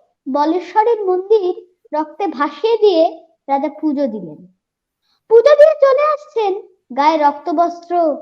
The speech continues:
গলায় জবার মালা, কপালে রক্তচন্দনের তিলক, সঙ্গে কেবল মন্ত্রী আর বিদূষক।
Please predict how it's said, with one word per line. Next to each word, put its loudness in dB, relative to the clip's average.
গলায় 0
জবার -2
মালা, -2
কপালে 0
রক্তচন্দনের -2
তিলক, 2
সঙ্গে 0
কেবল -2
মন্ত্রী 0
আর 0
বিদূষক। -2